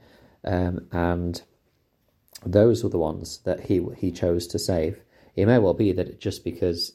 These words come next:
those were the, the minority and the Lord wanted to have the smallest possible number of people,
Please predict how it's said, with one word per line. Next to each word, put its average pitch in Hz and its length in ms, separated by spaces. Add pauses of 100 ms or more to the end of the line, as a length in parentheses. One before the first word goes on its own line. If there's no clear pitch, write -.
(100)
those 92 320
were 90 80
the, 90 840
the 92 240
minority 92 720
and 82 120
the 82 40
Lord 98 260
wanted 98 300
to - 80
have 90 100
the 87 80
smallest 95 520
possible 95 360
number 92 260
of 85 120
people, 107 460